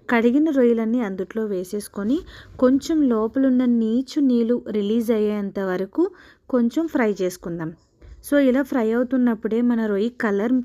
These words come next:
చేంజ్ అవుతుంది. అలాగే వాటర్ కూడా చూసారా ఎన్ని వచ్చినాయో. So, ఆ వాటర్ అన్నీ డ్రైన్ చేసేసుకొని పక్కకి రొయ్యలన్నీ ఒక బౌల్లో తీసి పక్కన పెట్టుకుందాం.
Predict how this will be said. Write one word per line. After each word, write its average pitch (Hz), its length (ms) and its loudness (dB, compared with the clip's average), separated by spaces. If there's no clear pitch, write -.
చేంజ్ 214 300 0
అవుతుంది. 214 380 0
అలాగే 202 340 -2
వాటర్ 220 460 0
కూడా 226 260 -2
చూసారా 208 280 -4
ఎన్ని 190 260 -6
వచ్చినాయో. 196 440 -6
So, 262 100 2
ఆ 226 180 2
వాటర్ 208 400 0
అన్నీ 240 240 2
డ్రైన్ 208 460 -2
చేసేసుకొని 220 500 -2
పక్కకి 220 480 -4
రొయ్యలన్నీ 214 480 2
ఒక 254 140 -2
బౌల్లో 196 360 -2
తీసి 196 280 -8
పక్కన 190 300 -8
పెట్టుకుందాం. 170 460 -8